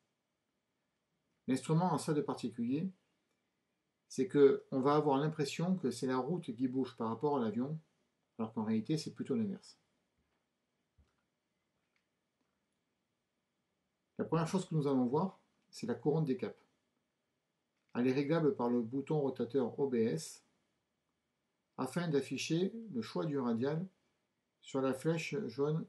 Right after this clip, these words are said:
qui est vers le haut. Ensuite, nous aurons une aiguille blanche. Cette aiguille blanche représente le radial sélectionné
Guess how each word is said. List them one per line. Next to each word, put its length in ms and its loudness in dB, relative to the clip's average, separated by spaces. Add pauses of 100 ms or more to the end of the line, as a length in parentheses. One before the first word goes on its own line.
(160)
qui 140 -2
est 20 2
vers 160 0
le 80 0
haut. 180 -4 (4000)
Ensuite, 320 0
nous 240 -4
aurons 200 0
une 60 0
aiguille 280 2
blanche. 440 -4 (1000)
Cette 260 -2
aiguille 280 2
blanche 520 -2
représente 680 -2
le 120 0
radial 320 0
sélectionné 680 -2